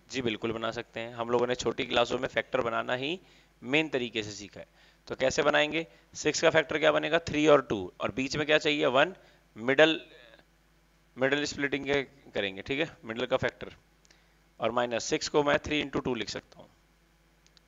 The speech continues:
तो यहाँ से x कॉमन तो x माइनस थ्री,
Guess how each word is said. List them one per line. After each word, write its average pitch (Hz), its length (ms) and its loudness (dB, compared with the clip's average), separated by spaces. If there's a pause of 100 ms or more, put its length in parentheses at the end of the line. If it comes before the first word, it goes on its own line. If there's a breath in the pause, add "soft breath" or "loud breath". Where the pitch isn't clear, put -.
(760)
तो 120 80 -6
यहाँ 120 140 2
से 151 260 4
x - 120 -4
कॉमन 160 300 4
तो 156 180 2
x 135 200 0
माइनस 151 320 -2
थ्री, 165 220 -4